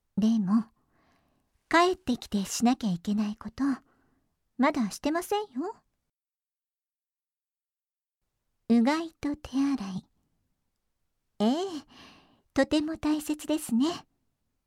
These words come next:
でも、さすがに今、そんなことは言いません。そうじゃなくて、帰ってきた時は、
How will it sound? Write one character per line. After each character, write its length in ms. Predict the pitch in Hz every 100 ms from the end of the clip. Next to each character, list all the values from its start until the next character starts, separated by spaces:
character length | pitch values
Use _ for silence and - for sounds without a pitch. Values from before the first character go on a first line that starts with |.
| _ -
で 300 | 175 170 208
も、 200 | 285 190 - - - _ -
さ 180 | 226
す 160 | 220 302
が 100 | 349
に 100 | 370 392 466
今、 340 | 370 220 175 _ _
そ 220 | - 170
ん 60 | 202
な 100 | 262
こ 100 | 339
と 120 | 381
は 60 | 226
言 260 | 160 185
い 40 | 247
ま 140 | 330
せ 140 | - 415
ん。 140 | 262 _ _ _ _ _ _ _ _ _ _ _ _ _ _ _ _ _ _
そ 460 | - - 277 349 339
う 40 |
じ 140 | -
ゃ 60 | 185
な 200 | 202 294
く 120 | -
て、 180 | _ - 233 220 _ _ _ _ _ _ _ _
帰 240 | - 381 427
っ 0 | -
て 120 | 262
き 80 | -
た 120 | 240
時 280 | 220 - 196
は、 280 | 208 208